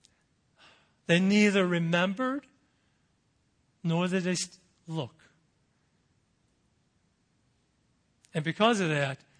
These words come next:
they turned to empty things. Okay, I gotta tell you about the video.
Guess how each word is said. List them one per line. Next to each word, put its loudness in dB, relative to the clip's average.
they -2
turned -2
to -8
empty -6
things. -14
Okay, 0
I 0
gotta -2
tell -10
you -10
about -14
the -20
video. -14